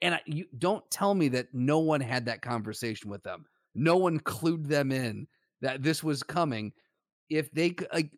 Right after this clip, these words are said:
if they had embraced it, they could have probably saved a lot of their original business model, as well as gotten a hefty chunk of the new business model. And now,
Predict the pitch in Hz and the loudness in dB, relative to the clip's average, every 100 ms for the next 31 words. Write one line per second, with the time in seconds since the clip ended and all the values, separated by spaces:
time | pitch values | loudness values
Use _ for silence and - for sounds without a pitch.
0 | _ _ _ 180 151 175 208 208 190 147 | _ _ _ 0 2 2 2 0 0 -2
1 | 120 110 117 139 - 208 139 160 160 170 | -4 -4 -2 -2 0 -2 0 -2 0 -2
2 | 139 - 160 185 170 156 131 - 143 139 | -2 -4 -2 -2 0 -2 -2 -2 0 0
3 | 127 120 131 147 131 123 117 113 113 175 | -2 -2 0 0 -2 -4 -2 -2 0 0
4 | 156 117 107 110 113 110 113 107 107 107 | 0 -4 -4 -6 -6 -6 -2 0 0 -4
5 | - _ _ 139 143 117 143 170 143 117 | -8 _ _ 0 0 2 0 2 0 -2
6 | 127 127 120 110 123 156 - 120 - 143 | -4 -4 -6 -4 -2 -2 -4 -6 -4 -4
7 | 123 107 117 127 143 117 104 101 - 107 | -4 -6 -2 2 2 0 -8 -12 -12 -8
8 | 87 62 - _ _ 120 123 143 175 147 | -8 -10 -18 _ _ -2 2 4 4 4
9 | 104 104 | 4 0